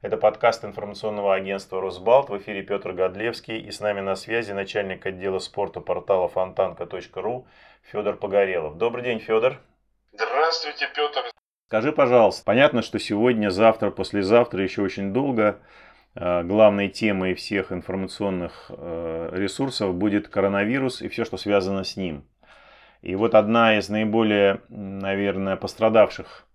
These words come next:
Speaker 1: скажем так, э, сфер деятельности человека на, на данный момент, э, это спорт, мировой спорт. Вчера было объявлено, что Олимпиада состоится, э, через год.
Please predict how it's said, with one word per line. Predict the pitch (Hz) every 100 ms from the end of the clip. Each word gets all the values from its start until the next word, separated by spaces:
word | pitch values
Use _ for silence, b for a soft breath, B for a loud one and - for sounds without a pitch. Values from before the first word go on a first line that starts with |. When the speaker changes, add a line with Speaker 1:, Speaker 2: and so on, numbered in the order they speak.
| _ _
Speaker 1:
скажем | - 90 90
так, | 90 87 -
э, | - 87 85
сфер | - - 104
деятельности | 95 107 95 98 90 95
человека | - 104 110 156 180
на, | 104
на | 104 117 117
данный | 113 101 90
момент, | 92 98 117 160 - _ B B B B B B -
э, | - 90 90 87 87 87 85 85 80 - -
это | 104 104 110 110 107 -
спорт, | - - 117 95 - - _ _ _ _
мировой | 92 95 104 92
спорт. | - 131 160
Вчера | - - 104 98 87 - b b b
было | - 95 98
объявлено, | 101 101 92 87
что | -
Олимпиада | 92 92 101 107 131
состоится, | 131 123 - 113 110 107 104 104 101 _ b b b b
э, | - 92
через | - 110 104
год. | 95 104 104 -